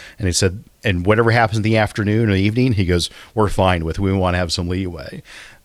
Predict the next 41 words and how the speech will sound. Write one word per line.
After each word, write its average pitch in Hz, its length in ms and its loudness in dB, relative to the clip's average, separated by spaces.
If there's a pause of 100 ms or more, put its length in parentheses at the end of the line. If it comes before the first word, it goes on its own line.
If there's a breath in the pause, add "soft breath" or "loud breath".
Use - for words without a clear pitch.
(160)
But 98 200 -2
he 113 260 0
said 101 280 -2
that 98 300 2
habit 101 800 0 (200)
of 90 140 -2
having 92 260 2
a 85 60 -2
morning 95 340 0
routine, 92 760 -2 (360 loud breath)
you 90 120 -2
know, 85 180 -2
exercising, 95 920 2
reading 101 260 2
the 98 80 4
paper, 95 300 0
doing 95 200 2
those 95 200 2
things, 90 500 -2 (320 loud breath)
you 92 80 -4
know, 80 60 -2
having 92 240 2
a - 20 0
healthy 95 300 2
lunch 90 480 0 (260 loud breath)
has 87 240 0
really 104 500 4
set 90 260 2
them 87 180 0
up 85 160 0
to 90 80 -2
have 85 160 -2
a, 80 60 -4 (380)
they've 104 140 -2
had 98 120 0
a 87 40 0
great 95 240 0
retirement 82 500 -4
so 120 200 -4
far. 60 380 -8 (640 loud breath)
And 117 300 2